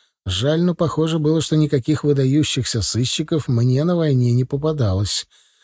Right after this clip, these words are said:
Хотя, в принципе, понятно, редкая профессия. Киллеры и то намного больше востребованы. Или им попросту было легче выжить, чем сыщикам в том хаосе,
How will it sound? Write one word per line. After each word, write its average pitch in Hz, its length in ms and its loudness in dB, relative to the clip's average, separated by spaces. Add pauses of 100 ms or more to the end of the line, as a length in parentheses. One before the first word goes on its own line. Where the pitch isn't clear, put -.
(280)
Хотя, 147 220 0
в - 120 -6
принципе, 127 480 -2
понятно, 117 600 0
редкая 131 440 0
профессия. 107 880 -2
Киллеры 160 500 2
и 143 40 0
то 170 180 2
намного 151 440 4
больше 139 360 2
востребованы. 123 840 2 (360)
Или 196 200 0
им 175 140 2
попросту 170 500 0
было 147 260 -2
легче 139 360 -2
выжить, 131 400 0
чем 139 240 0
сыщикам 135 640 0
в - 80 -8
том 104 180 0
хаосе, 160 640 0